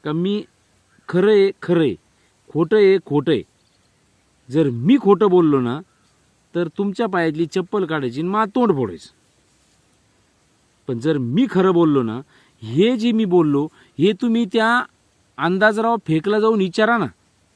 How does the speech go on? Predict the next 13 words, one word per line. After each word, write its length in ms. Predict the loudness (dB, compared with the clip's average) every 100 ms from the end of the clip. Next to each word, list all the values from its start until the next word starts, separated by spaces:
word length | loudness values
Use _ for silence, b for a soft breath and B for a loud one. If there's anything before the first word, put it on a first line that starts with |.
| _ _ _ _ -12
अशी 240 | -10 -2
अशी 240 | -2 -2 -2
माहिती 420 | 0 0 0 2
आहे, 360 | 0 0 -4 -8 _ _ _ _ _ -6
कंपनीवाल्याकडून 720 | -4 -2 0 0 0 0 -2
तुम्ही 240 | -2 -2 0
पैसे 340 | 0 2 0
घेतले 260 | -2 -2 -2
असं 240 | -2 0
लोक 280 | 0 0 0
म्हणतात, 580 | 2 2 0 -4 -4 -8 -12 _ _ _ -10
विचारलं 400 | -6 0 2 2
का 80 | 0